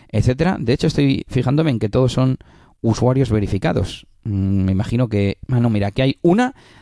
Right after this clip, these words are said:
de, de, de veinte que no está verificada, así que está claro que influye. Y por último, un apartado que me ha gustado, que es seguir viendo. Además, salen unas miniaturas de los vídeos y te pone como la duración y una barra de, de progreso donde se ve cuánto has visto del vídeo.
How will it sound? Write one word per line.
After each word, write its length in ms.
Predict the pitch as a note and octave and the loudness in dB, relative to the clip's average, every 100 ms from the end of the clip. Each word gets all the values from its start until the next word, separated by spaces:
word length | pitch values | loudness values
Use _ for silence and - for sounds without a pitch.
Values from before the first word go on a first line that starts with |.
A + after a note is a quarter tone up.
| - | -6
de, 260 | A2 A2 | -2 0
de, 160 | G#2 A#2 | 0 0
de 140 | A2+ | 2
veinte 420 | A#2 E3+ G3 A#3+ A3+ | 2 2 0 0 0
que 100 | A#2 | 0
no 180 | A#2 | 0
está 280 | A2+ A#2+ G#2+ - - - | 0 0 -2 -4 -16 -12
verificada, 580 | G#2+ G#2 G2 G#2+ A#2 G2 | -6 -4 -2 0 0 0
así 160 | F#2+ G#2 | -2 0
que 240 | A#2+ G#2 | 2 0
está 200 | F#2 A2+ | 0 0
claro 200 | A2 A2 | 0 0
que 80 | G2 | 0
influye. 400 | F#2 A2 F#2+ F2 - - - | -2 0 0 -2 -10 -10 -2
Y 100 | A3 | 4
por 120 | B3 | 4
último, 320 | C#4+ C4 C4 | 4 2 2
un 140 | B3+ | 2
apartado 480 | G#3 G3 F#3 F3 F#3+ | 2 2 2 2 0
que 60 | D#3 | 2
me 80 | D#3 | 2
ha 20 | |
gustado, 260 | E3 F3 | 2 0
que 80 | E3 | -2
es 60 | - | -2
seguir 300 | D3+ C#3+ F#3+ | 0 0 2
viendo. 340 | G3+ A#3+ F#2 - - - - | 2 2 -2 -6 -18 -18 -6
Además, 400 | - B2+ F3+ - - | -2 0 0 -4 -6
salen 280 | - D3+ | -2 0
unas 200 | D#3+ D3+ | 0 0
miniaturas 420 | C#3 C#3 B2+ D3+ C3+ | 0 0 2 0 2
de 80 | |
los 140 | C3+ B2+ | 0 -2
vídeos 300 | F#3 F#3 F3 | -2 0 0
y 60 | B2 | 0
te 80 | |
pone 220 | A#2+ C#3+ D3 | 0 0 0
como 420 | C3 B2 A#2 A2+ | 0 2 2 2
la 200 | A#2 A2+ | 0 0
duración 720 | A2+ A2+ - E3+ G3 G3+ F#3+ - | 2 0 2 2 4 4 2 0
y 260 | B2+ A#2+ | 0 2
una 180 | B2 C3+ | 2 2
barra 260 | C3+ C3 B2+ | 0 0 0
de, 420 | A#2+ A#2 A2+ A2 - - | 2 2 0 -2 -8 -14
de 120 | - A2 | -6 0
progreso 380 | A2+ C3+ D#3+ | 0 0 0
donde 200 | D3 A2+ | 0 0
se 120 | G2+ A2 | 0 2
ve 240 | B2 A#2+ - | 2 -2 -4
cuánto 420 | - B2+ B2 A#2 | 0 2 2 0
has 120 | G#2+ | 0
visto 240 | A#2+ - | -2 0
del 140 | G#2+ G#2 | 0 2
vídeo. 380 | E3+ F3 F3 | 2 4 2